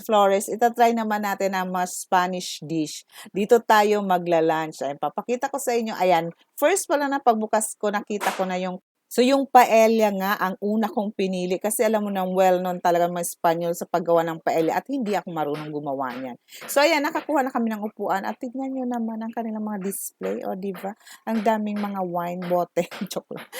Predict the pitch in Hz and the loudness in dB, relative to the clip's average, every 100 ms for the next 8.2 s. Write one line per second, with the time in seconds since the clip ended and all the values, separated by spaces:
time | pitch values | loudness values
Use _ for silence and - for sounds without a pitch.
0 | - - - 240 262 277 330 - 247 - | -12 -10 4 6 8 4 0 0 0 2
1 | 262 254 240 220 214 165 165 202 233 262 | -2 2 0 0 -4 -6 -2 0 0 0
2 | 277 294 240 214 220 233 294 311 330 320 | -4 0 0 2 0 0 0 0 -2 -2
3 | 302 294 285 285 277 269 220 214 214 196 | -2 0 0 0 0 -2 2 2 4 2
4 | 196 190 185 170 165 - 147 151 160 - | -2 -2 -4 -6 -6 -6 -2 0 -2 -4
5 | - - 453 480 453 440 427 415 - 302 | -20 -4 -2 0 -2 0 0 0 0 -2
6 | 320 254 233 214 185 143 131 - 202 - | -2 -2 -2 -2 -2 0 -2 -2 -2 0
7 | 170 - - 160 147 139 131 104 139 147 | -2 -4 -12 -4 -2 0 -2 -4 -6 -6
8 | 151 | -6